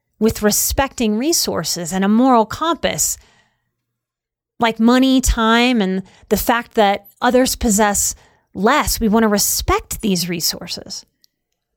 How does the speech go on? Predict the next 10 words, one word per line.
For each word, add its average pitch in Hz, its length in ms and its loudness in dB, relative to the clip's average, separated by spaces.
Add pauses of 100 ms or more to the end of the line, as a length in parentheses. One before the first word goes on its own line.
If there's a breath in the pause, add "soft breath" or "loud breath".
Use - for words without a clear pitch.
(320)
We 285 160 4
rarely 349 460 4
think 339 360 -4
about 214 300 0
wastefulness 214 720 -2
as 208 160 -2
it 208 60 -6
relates 214 480 -2
to 214 120 -4
true 254 480 -2